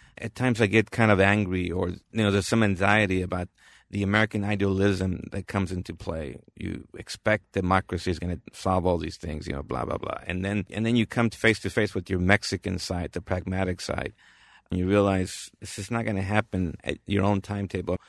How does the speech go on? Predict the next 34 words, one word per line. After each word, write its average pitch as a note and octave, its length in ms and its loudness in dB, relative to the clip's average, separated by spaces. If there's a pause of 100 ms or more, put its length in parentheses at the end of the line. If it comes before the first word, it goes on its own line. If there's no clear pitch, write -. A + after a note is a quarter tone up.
(140)
But A#2+ 80 -2
I B2+ 60 4
think F#3 180 -2
when E3 100 2
I B2+ 80 0
came C3+ 340 -2
to - 120 -6
Mexico, F#2+ 600 -2 (200)
in G#2 100 -6
ninety-four, G#2+ 540 -2
I G2 40 -2
mean, G2 180 0
there G#2 120 6
was A#2 400 4
that G#2 200 0 (120)
pocho, G2 680 2 (220)
"You're G2+ 220 -4
an G2 120 -2
outsider." F2 720 -4 (120)
I E2 80 -4
think C3+ 220 -2
today A#2+ 360 4
that A2 160 2
attitude G#2+ 460 -2
has, F2 260 -6
has F#2+ 220 -8
changed A2 420 -2 (120)
tremendously G2+ 720 2
because F2+ 560 -6
you G#2 120 -4
now A#2+ 160 0
have A#2 200 -2
thirty-five A2 480 0
million G2+ 500 4